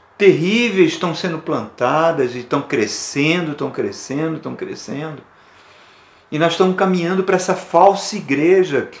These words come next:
que vai apoiar o anticristo, esse falso evangelho que tá presente, irmãos.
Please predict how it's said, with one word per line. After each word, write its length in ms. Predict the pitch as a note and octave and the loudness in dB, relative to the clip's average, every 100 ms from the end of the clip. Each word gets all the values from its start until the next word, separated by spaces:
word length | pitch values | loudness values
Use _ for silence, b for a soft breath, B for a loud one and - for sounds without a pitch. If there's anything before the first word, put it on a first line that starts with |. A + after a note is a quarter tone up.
| B B | B B
que 120 | D3+ | -8
vai 280 | B2 F3 A#3 | 4 4 6
apoiar 480 | A3+ G#3+ F#3 G#3 | 2 2 2 2
o 120 | A3+ A3+ | 0 -4
anticristo, 760 | A3+ - G3 A3+ A3+ - - | -8 -12 -10 -8 -10 -12 -10
esse 180 | B2+ F3+ | -6 -6
falso 440 | - F#3+ G#3+ F#3+ | 0 4 6 4
evangelho 580 | G3 G#3 F#3+ F3 G#3+ G#3+ | 0 0 0 2 4 2
que 80 | - | 2
tá 140 | G3+ | 2
presente, 760 | G#3 A3 F#3 D3+ F#3 G#3+ G#3+ - | 2 -2 -4 -4 -4 -4 -6 -10
irmãos. 500 | G2 - - - | -10 -14 -20 -20